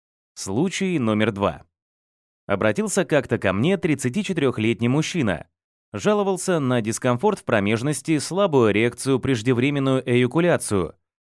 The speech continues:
Раньше половой акт длился в среднем пять-десять минут, а теперь максимум две минуты.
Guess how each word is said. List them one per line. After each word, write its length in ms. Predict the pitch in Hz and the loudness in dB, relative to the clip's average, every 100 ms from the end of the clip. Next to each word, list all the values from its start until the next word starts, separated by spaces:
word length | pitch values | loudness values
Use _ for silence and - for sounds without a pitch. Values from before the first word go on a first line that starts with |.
| _ - | _ -6
Раньше 500 | 110 147 143 127 117 | -2 -2 -2 0 0
половой 420 | 110 104 98 98 | 2 2 4 4
акт 280 | 135 160 - | 2 0 -6
длился 460 | 101 113 147 117 110 | -8 -4 -4 -4 -6
в 40 | |
среднем 500 | 87 117 143 120 113 | -4 -4 0 0 0
пять-десять 920 | 92 110 139 147 104 90 107 107 110 117 | 0 0 2 0 -4 -4 -2 0 -2 -2
минут, 500 | 151 180 - - _ - | 0 0 -4 -10 _ -2
а 140 | 95 | -2
теперь 320 | 92 92 180 | -2 0 2
максимум 560 | 180 180 135 185 180 175 | 2 0 0 0 0 0
две 220 | 120 104 | 0 2
минуты. 480 | 98 135 120 90 | 2 0 0 -4